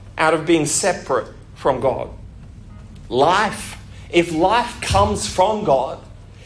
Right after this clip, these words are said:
and to be enjoyed in his presence, the only solution to difficulties is proximity to God. Like, guys, this is what we were created to do.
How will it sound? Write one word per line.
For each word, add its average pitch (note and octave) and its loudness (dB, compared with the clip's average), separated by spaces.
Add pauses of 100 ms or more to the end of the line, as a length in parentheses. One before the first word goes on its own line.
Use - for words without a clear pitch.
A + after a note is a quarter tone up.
(160)
and F3 2
to G#3 -2
be F#3 2
enjoyed F3+ 4 (160)
in F#3+ 4
his C#3+ 4
presence, C3 -2 (320)
the E3+ 4
only A3 2
solution F#3 0
to F3 -6
difficulties D3 -8 (260)
is E3+ -2
proximity G3 -2 (260)
to G#3+ -6
God. A3+ 2 (720)
Like, G3+ -6
guys, F#3 -2
this G#3+ -2
is F#3+ -6
what E3+ -2
we D3+ -2
were C3+ -2
created C#3+ -4
to - -10
do. F#2 -14